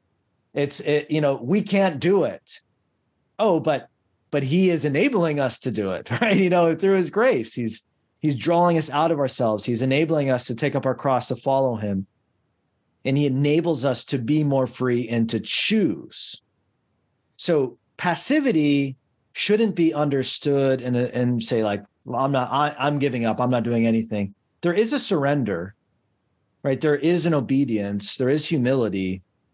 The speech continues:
but it is, it is one that draws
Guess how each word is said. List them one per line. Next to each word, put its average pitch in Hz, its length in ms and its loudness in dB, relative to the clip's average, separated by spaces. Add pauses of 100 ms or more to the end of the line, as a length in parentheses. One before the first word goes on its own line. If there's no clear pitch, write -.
(300)
but 139 220 0
it 143 100 2
is, 139 380 -2
it 139 160 0
is 117 180 -2
one 151 720 0 (240)
that 123 300 -2
draws 139 580 0